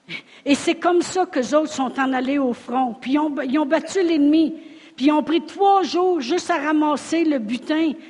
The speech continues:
qu'il y avait là. <laughs> Amen. Alors, quand on loue, on chante comme si notre vie en dépend. Vous savez, la parole de Dieu dit dans Hébreu, « Approchez-vous du trône de grâce avec assurance. »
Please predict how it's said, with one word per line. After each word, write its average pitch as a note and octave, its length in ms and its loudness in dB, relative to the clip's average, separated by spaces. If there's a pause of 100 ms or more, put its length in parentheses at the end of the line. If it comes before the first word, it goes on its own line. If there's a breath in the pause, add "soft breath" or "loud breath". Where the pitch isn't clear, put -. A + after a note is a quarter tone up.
(200 loud breath)
qu'il C4+ 120 0
y - 20 2
avait B3 240 0
là. B3 280 -2 (160)
<laughs> - 160 -8
Amen. C4 440 0 (400 loud breath)
Alors, D4 300 0
quand F#4 280 0
on D#4+ 160 2
loue, E4 260 6
on C#4+ 180 2
chante E4+ 420 -2
comme C#4 180 0
si E4 260 0
notre C#4 260 2
vie D4 340 2 (260 loud breath)
en C4 140 0
dépend. B3 420 0 (300 loud breath)
Vous B3+ 60 -6
savez, D#4 260 2
la F#4 140 2
parole D#4 420 2
de D4 100 0
Dieu C#4 320 0
dit B3 520 0 (760)
dans A#3 320 0 (100)
Hébreu, « B3+ 500 2 (500 loud breath)
Approchez-vous E4 880 2
du B3 200 -6
trône D4 420 0
de B3 80 2
grâce B3 500 -2
avec A#3+ 300 -4
assurance. » C4 1040 -4